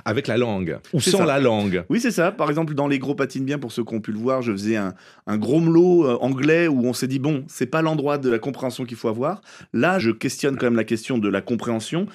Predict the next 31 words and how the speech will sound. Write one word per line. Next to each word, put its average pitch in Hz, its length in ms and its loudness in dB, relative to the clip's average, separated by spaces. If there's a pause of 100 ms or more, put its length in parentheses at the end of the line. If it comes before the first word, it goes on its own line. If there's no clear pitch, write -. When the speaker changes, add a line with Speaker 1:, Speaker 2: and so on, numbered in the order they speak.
(240)
Speaker 2:
mais 135 260 0
de 156 100 0
faire 151 240 -2
un 127 100 -4
chemin 175 420 0
encore 156 380 -2
vers 135 140 -2
la 123 80 -2
sonorité 120 760 0
et, 95 80 -4 (320)
et 107 120 2
des 120 120 2
patois, 135 440 -2
comme 135 200 0
moi 135 100 0
je - 60 -6
travaille 120 160 0
avec 113 80 0
Valère 120 220 0
Novarina, 120 280 0 (260)
qui 135 160 -8
me 110 220 2
disait 117 220 -2
en 135 60 -2
répétition, « 117 600 -4 (340)
On 113 180 -2
perd 170 380 2
un 151 120 0
son 180 260 -2
par 139 200 -4
jour. » 95 400 -4